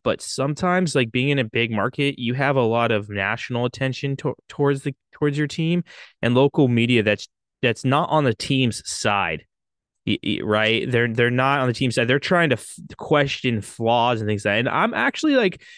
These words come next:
not to get into the Rashawn Holmes conversation and shit necessarily super deep right now or anything like that, but I'm just a little disappointed that no one surrounding the Kings, man, pushed issues and is questioning things like that. It's,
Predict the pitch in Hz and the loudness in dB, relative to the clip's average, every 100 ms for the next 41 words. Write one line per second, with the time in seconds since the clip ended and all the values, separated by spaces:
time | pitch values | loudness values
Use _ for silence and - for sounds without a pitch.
0 | - 165 208 269 226 226 202 175 143 135 | -6 0 0 2 2 2 2 2 2 2
1 | 151 143 117 127 131 - 135 127 110 123 | 2 2 2 2 2 0 0 0 0 0
2 | 120 139 139 135 135 123 - 151 143 147 | 0 0 0 0 -2 -2 0 2 2 0
3 | 135 123 120 139 127 123 - - 131 110 | -2 -2 -2 2 2 2 0 -2 0 -2
4 | 98 110 123 170 - - - - - 156 | -2 0 2 0 -6 -20 -20 -6 0 0
5 | 160 165 170 165 - 123 110 139 135 135 | 2 2 4 2 0 0 2 2 0 0
6 | 117 104 - 98 131 165 143 107 101 _ | 0 0 0 0 2 0 0 2 2 _
7 | _ _ _ - 175 262 302 - 208 214 | _ _ _ -4 -2 0 0 -2 0 2
8 | 202 156 170 143 - 185 160 131 135 156 | 2 2 0 -2 0 2 2 2 2 4
9 | 175 175 - 151 165 160 127 - - 220 | 4 2 0 0 2 2 0 -2 0 2
10 | 196 120 113 127 - - 180 - - 180 | 2 2 2 2 -2 -2 -2 -2 -4 -2
11 | 220 - 117 107 123 120 113 117 - - | -2 0 0 0 0 0 0 -2 -4 -2
12 | 175 214 - 214 123 - 104 98 90 95 | -2 -2 0 0 0 0 -2 0 -2 -4
13 | 90 90 90 | -4 -4 -6